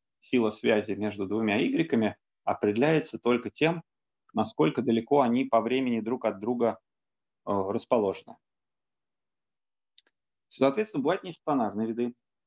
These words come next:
Это нормально, и мы их тоже, конечно, будем изучать. А, но, тем не менее, разумно как бы стартовать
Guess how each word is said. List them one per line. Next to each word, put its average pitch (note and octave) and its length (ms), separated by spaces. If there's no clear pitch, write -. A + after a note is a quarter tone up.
Это G#2 180
нормально, A2 520
и A2+ 60
мы A#2 120
их - 100
тоже, G#2+ 540
конечно, G#2+ 380
будем G#2+ 240
изучать. A2 420
А, G2+ 460
но, D#3+ 100
тем E3 200
не C#3 80
менее, C#3 300
разумно A#2+ 460
как - 240
бы A2 160
стартовать G#2+ 720